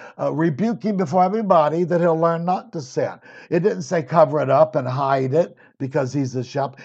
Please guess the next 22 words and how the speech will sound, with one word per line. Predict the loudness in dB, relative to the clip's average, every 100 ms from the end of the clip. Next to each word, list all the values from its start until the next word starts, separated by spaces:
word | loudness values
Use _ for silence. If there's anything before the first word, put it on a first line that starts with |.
| -8
It | -2
said | 0
expose | -2 -10 -4 0 0 -2 -8
it, | -16 -18 _ -12
embarrass | -8 -2 0 2 2 -2
him | -6 -6 -6
in | -4
front | -2 -2
of | 0
everybody, | -2 -4 -6 -10 -12 -18 _ _ _ _ _ _ _ _ _
because | -4 -2 -2
that | 0 0
has | 2 0 0
a | -2
way | 0 0
of | -2
teaching | -6 -6 -6 -10 -6
people. | -6 -8 -10 -14 -16 -20 -10
When | -4 0
they're | 0
humiliated | 0 0 2 4 4 2 -2 -2 -2 4
openly, | 2 4 -2 -2 -4 -6